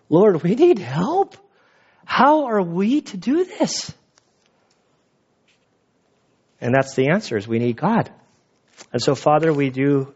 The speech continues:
come before you with hearts, Lord, asking for help.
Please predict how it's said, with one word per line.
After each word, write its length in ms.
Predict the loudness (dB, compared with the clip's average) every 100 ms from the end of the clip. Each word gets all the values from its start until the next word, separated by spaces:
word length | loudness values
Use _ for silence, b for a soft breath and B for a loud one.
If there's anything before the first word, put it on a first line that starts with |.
| -6
come 180 | -2 -2
before 380 | -4 2 2
you 180 | 2 -2
with 220 | -4 -6 _ b b b
hearts, 520 | -2 2 2 0 -6
Lord, 200 | -4 -2
asking 540 | 0 -2 -4 -4 -4 -4
for 200 | -6 -6
help. 300 | -2 -4